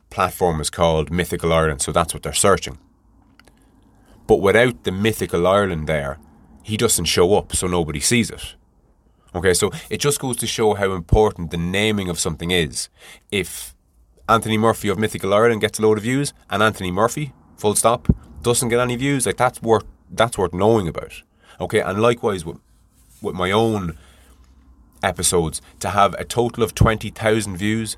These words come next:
and for one episode to make up seventeen thousand of those views because of a clickbait, basically,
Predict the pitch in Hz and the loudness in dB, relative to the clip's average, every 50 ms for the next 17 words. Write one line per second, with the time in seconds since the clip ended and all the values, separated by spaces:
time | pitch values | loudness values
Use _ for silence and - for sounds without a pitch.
0 | - - - - 101 95 - 92 82 - - - - 104 92 87 90 95 - - | -14 -12 -2 -2 -2 0 0 0 0 0 -2 -8 -14 -14 -12 -10 -4 2 4 4
1 | 120 127 117 107 107 - - - - - 87 76 67 64 - - - - _ _ | 4 6 4 2 2 0 0 -2 0 0 0 -2 -2 -6 -12 -18 -20 -20 _ _
2 | _ _ _ _ _ _ _ _ _ _ _ _ _ _ - - - 104 95 90 | _ _ _ _ _ _ _ _ _ _ _ _ _ _ -4 -4 -2 -2 -2 -2
3 | 90 87 87 87 82 - 104 104 98 92 - 98 87 - - - - - 113 101 | -2 -2 -4 -4 -4 -2 0 0 0 2 0 -2 0 2 2 4 4 4 4 4
4 | 104 101 107 101 95 95 87 - - 110 104 101 95 87 82 - - - - 101 | 4 2 0 -4 -4 -6 -8 -6 -6 -6 -6 -4 -6 -8 -8 -10 -14 -4 0 2
5 | 90 95 110 117 107 120 117 117 110 - 120 117 120 120 104 110 120 120 123 123 | 2 4 2 0 -2 -2 -4 -4 -4 -2 -2 0 0 -2 -4 -4 -4 -4 -4 -6
6 | 123 - - - - - - - - - - 110 - - - 107 101 90 87 80 | -8 -12 -14 -18 -20 -20 -20 -20 -20 -8 -6 -6 -6 0 2 2 2 2 0 -4
7 | - - 87 87 78 76 - _ _ - - - _ - - - - - - 82 | -4 -2 -2 -2 -2 -6 -14 _ _ -16 -16 -14 _ 0 0 0 0 0 0 0
8 | 82 82 80 73 78 - - 78 90 101 90 | 0 0 -2 -2 -2 -2 -4 -4 -4 -6 -6